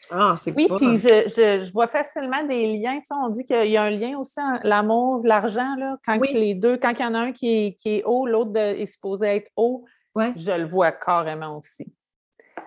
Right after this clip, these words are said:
Speaker 1: Ah, c'est intéressant, j'adore
Speaker 2: C'est
Speaker 1: ça. Puis est-ce
Speaker 2: très
Speaker 1: que,
Speaker 2: intéressant.
Speaker 1: euh, tu dirais que, est-ce que t'aurais un, je te dis, comment je peux dire ça ? Un, je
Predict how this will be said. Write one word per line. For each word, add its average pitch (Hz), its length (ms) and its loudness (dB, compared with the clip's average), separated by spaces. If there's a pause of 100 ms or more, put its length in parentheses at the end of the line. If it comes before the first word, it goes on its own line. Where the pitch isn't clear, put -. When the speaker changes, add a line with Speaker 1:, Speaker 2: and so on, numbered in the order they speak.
(120)
Speaker 1:
Ah, 165 400 -4
c'est - 160 -12
intéressant, 233 720 -4
j'adore 208 440 -2
Speaker 2:
C'est 208 140 4
Speaker 1:
ça. 208 140 2
Puis 202 140 -4
est-ce 180 140 4
Speaker 2:
très 165 180 2
Speaker 1:
que, - 40 2
Speaker 2:
intéressant. 190 400 2
Speaker 1:
euh, 185 120 -6 (680)
tu 214 120 -10
dirais 208 440 0
que, 240 120 -4
est-ce 190 360 -2
que - 60 -8
t'aurais 233 300 -4
un, 185 320 0
je 170 100 -14
te 175 60 -10
dis, 165 100 -12 (160)
comment 214 140 -8
je 214 80 -16
peux 180 80 -6
dire 160 180 -10
ça ? - 120 -20 (500)
Un, 170 200 2
je - 20 -4